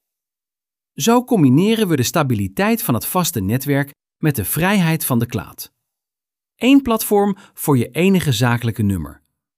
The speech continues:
Of voor extra nummers in binnen- en buitenland,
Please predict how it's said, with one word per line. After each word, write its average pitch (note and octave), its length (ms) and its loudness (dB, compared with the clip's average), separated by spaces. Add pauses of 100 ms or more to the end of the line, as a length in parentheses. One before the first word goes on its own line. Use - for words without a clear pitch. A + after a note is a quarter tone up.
(140)
Of - 320 -4
voor - 380 -8
extra A2+ 400 -4
nummers A#2 400 2
in A2 280 -4
binnen- C#3+ 260 4
en F#2 140 -4
buitenland, A#2 640 -2